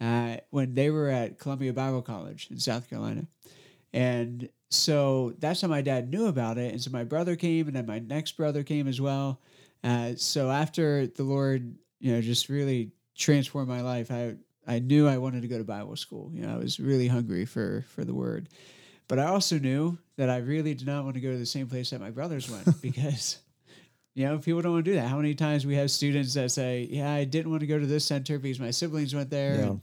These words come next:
Speaker 2: right.
Speaker 1: uh, and so I applied to, to a different Torchbearer Center, and the <laughs> Lord,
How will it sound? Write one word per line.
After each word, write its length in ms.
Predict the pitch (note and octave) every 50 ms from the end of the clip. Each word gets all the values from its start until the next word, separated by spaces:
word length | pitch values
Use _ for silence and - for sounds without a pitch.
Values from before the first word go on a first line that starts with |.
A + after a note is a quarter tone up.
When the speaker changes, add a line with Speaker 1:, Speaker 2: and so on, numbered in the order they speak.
| - -
Speaker 2:
right. 260 | G#2+ G#2 G#2 A2 - - _ _ -
Speaker 1:
uh, 440 | A#2 A#2+ A#2+ A#2+ A#2+ B2 A#2+ A#2 - _ _ _ _ _ _
and 140 | D#3 D3+ C#3
so 560 | - - E3+ D#3+ D3+ D3+ D3+ C#3+ C#3 - - _ _ _ _ _ -
I 420 | C3 C3+ C#3+ D3 D3 D3 D3 C3+ -
applied 500 | - A#2+ - - D3+ D3+ D#3 D#3+ D#3+ C#3+
to, 460 | - E3 D3+ C#3+ C#3 C#3 C3+ G#2+ - - - -
to 120 | - D3
a 60 | C3+
different 300 | B2+ D3+ F3+ F3 F3 D3+
Torchbearer 420 | D#3+ D#3+ D#3+ D#3 - E3 D#3 D#3 D3+
Center, 400 | - - D#3+ D#3+ E3+ F3+ F3 F3 _ _ - - - - - - _ _ -
and 600 | A2+ A2+ A#2+ A#2+ A#2+ B2 A#2+ A#2 A2+ A#2 G2 - - _ _ _
the 100 | - C3
<laughs> 280 | A#2+ A2+ C3+ C3 G#2 C#3
Lord, 360 | D#3 D#3 D3+ C3+ C3 A#2